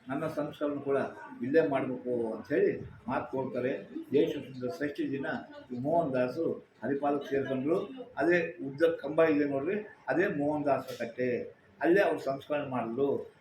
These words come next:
ಅದು ಯಾರು ಮಾಡಿದ್ರು ಅಂತ ನೆನಪಿಗಾಗಿ ಮೋಹನ್ ದಾಸರ ಮಕ್ಕಳು ರಾಮನ್ ದಾಸರು, ವೆಂಕೋಬ ದಾಸರು ಒಂದು ಸಣ್ಣ ಪ್ರಾಣದೇವ್ರನ್ನ ಅಲ್ಲಿ ಪ್ರತಿಷ್ಠಾಪನೆ ಮಾಡಿದ್ದಾರೆ ಮುಂದ್ಗಡೆಗೆ. ಅದೇ ಅವ್ರ ನೆನಪು.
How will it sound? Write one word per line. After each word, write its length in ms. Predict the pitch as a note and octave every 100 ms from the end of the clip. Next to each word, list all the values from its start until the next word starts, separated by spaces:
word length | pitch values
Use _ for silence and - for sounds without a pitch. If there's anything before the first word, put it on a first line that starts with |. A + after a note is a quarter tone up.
| -
ಅದು 160 | E3 E3
ಯಾರು 340 | C3+ D#3+ F#3
ಮಾಡಿದ್ರು 280 | F3 E3 E3
ಅಂತ 180 | D#3+ C3
ನೆನಪಿಗಾಗಿ 880 | D3+ E3+ D3+ B2+ B2 G3+ - - - C3+
ಮೋಹನ್ 280 | E3+ F#3 E3
ದಾಸರ 280 | D3 C3
ಮಕ್ಕಳು 420 | B2+ D#3 - D#3 B2
ರಾಮನ್ 340 | D3 E3+ D#3+
ದಾಸರು, 300 | D3 C3+ D3+
ವೆಂಕೋಬ 360 | B2 C3 C#3 B2+
ದಾಸರು 460 | - F3+ E3+ - -
ಒಂದು 140 | C3 C3
ಸಣ್ಣ 260 | F3 F#3+
ಪ್ರಾಣದೇವ್ರನ್ನ 640 | F3 C#3+ D#3+ E3 E3 D3
ಅಲ್ಲಿ 200 | E3+ C#3
ಪ್ರತಿಷ್ಠಾಪನೆ 480 | - - - D3 C#3
ಮಾಡಿದ್ದಾರೆ 400 | C3+ A#2+ A2+ A#2+
ಮುಂದ್ಗಡೆಗೆ. 600 | B2 B2+ B2 A2+ A2+ B2+ - - - - -
ಅದೇ 160 | C3 G#3+
ಅವ್ರ 300 | - D#3 C#3
ನೆನಪು. 600 | C#3 C3 - D3 C3+